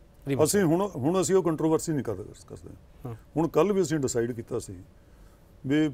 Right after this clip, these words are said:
Speaker 2: ਪਾਰਟੀਆਂ ਨੂੰ ਜਦੋਂ ਬੁਲਾਵਾਂਗੇ ਤਾਂ ਉਹਨਾਂ ਨੂੰ ਕੋਈ ਕੁਐਸਚਨ ਕਰੋ, ਤਾਂ ਅਸੀਂ ਡਿਸਾਈਡ ਕੀਤਾ ਕਿ ਨਹੀਂ, ਇੰਨੇ ਸ਼ਾਰਟ ਟਾਈਮ ਵਿੱਚ ਤੁਸੀਂ ਜੇ ਕੁਐਸਚਨ ਕਰੋ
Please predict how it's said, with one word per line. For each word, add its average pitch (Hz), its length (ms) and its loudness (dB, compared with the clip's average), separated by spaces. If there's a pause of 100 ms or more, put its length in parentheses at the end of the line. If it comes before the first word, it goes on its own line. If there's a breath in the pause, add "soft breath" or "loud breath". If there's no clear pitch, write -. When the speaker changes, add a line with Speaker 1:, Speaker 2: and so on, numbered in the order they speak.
(120)
Speaker 2:
ਪਾਰਟੀਆਂ 143 380 4
ਨੂੰ 156 120 2
ਜਦੋਂ 151 140 2
ਬੁਲਾਵਾਂਗੇ 139 460 0
ਤਾਂ 147 100 2
ਉਹਨਾਂ 151 140 -2
ਨੂੰ 151 100 -6
ਕੋਈ 143 200 -6
ਕੁਐਸਚਨ 151 380 0
ਕਰੋ, 92 200 -8 (520)
ਤਾਂ 160 100 -2
ਅਸੀਂ 180 160 -2
ਡਿਸਾਈਡ 143 340 -2
ਕੀਤਾ 160 220 -8
ਕਿ 151 120 -2
ਨਹੀਂ, 110 200 -2 (420)
ਇੰਨੇ 175 260 0
ਸ਼ਾਰਟ 143 320 2
ਟਾਈਮ 143 220 -2
ਵਿੱਚ 151 120 -6
ਤੁਸੀਂ 123 320 -6
ਜੇ 147 120 0
ਕੁਐਸਚਨ 156 420 2
ਕਰੋ 117 300 -2